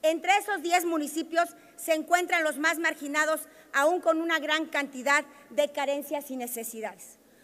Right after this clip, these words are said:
Una demanda recurrente en el proceso de campaña que todos vivimos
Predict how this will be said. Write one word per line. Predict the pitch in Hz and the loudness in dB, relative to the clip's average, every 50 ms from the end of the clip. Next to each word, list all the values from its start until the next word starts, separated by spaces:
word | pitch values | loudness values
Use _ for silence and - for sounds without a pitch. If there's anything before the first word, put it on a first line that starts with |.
| _ _ | _ _
Una | 311 349 403 440 427 | -2 2 2 4 4
demanda | 392 349 339 359 370 427 415 415 | 4 4 4 2 2 4 4 2
recurrente | 381 330 302 294 254 269 285 311 339 359 349 370 | 2 2 0 -2 -2 0 0 2 0 2 2 0
en | 330 311 | 2 2
el | 294 285 | 0 -2
proceso | - 262 269 269 - 330 330 330 349 339 | -4 -6 -6 -2 0 -2 0 2 2 0
de | 320 294 | 0 0
campaña | 294 262 247 - - 285 285 285 285 - - - - - - _ | -2 -4 -4 -2 0 0 0 0 -4 -6 -8 -16 -20 -20 -18 _
que | - 302 302 294 | 2 2 2 2
todos | - - 302 285 302 311 349 359 269 247 | 2 2 4 4 6 4 4 2 2 0
vivimos | 269 311 233 285 285 277 269 277 - - - - | -2 -2 0 0 -2 0 0 -2 -2 -4 -6 -10